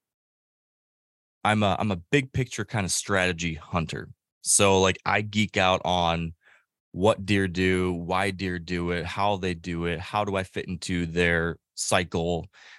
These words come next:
Like, that's the stuff I really geek out about. When it comes to gear, I'm not the gearhead who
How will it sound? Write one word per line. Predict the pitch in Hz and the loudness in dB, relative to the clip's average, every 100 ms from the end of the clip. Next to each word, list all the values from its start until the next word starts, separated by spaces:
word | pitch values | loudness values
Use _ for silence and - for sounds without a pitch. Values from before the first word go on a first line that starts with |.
| _ | _
Like, | 90 | -4
that's | 82 110 - | 2 2 2
the | - | 0
stuff | - 95 95 | 2 0 0
I | |
really | 90 85 | 0 -2
geek | 85 87 82 | -2 -4 -2
out | 76 | -4
about. | - 53 55 - _ - - _ | -4 -4 -6 -10 _ -20 -20 _
When | - 104 | 0 0
it | - | 4
comes | 120 110 | 4 4
to | - 107 87 87 - | 2 -2 -4 -8 -4
gear, | 110 127 90 85 110 - _ _ _ - | 2 2 2 0 -4 -12 _ _ _ 0
I'm | 101 98 | 2 4
not | 107 135 - | 4 2 0
the | 101 | -4
gearhead | 90 98 101 101 101 95 90 | -2 2 4 4 2 2 0
who | 90 101 95 92 90 87 | -4 -4 -2 -2 -4 -6